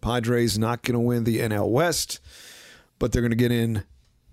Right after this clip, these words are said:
in the wild card at some capacity. So they're a playoff baseball team fighting for positioning when it comes to the postseason.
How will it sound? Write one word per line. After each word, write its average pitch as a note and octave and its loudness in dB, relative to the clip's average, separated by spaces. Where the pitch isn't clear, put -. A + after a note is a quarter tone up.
in B2 -2
the A#2+ 2
wild A2+ 0
card G#2+ 0
at G#2 -6
some G#2 -4
capacity. G#2 -2
So A2+ -2
they're G#2+ 0
a G#2 -2
playoff A2 -2
baseball - -2
team G#2 -4
fighting C3 -2
for B2 0
positioning D3+ 0
when B2 -2
it A2+ -2
comes A#2 -2
to A2+ 0
the A2 0
postseason. G#2+ -2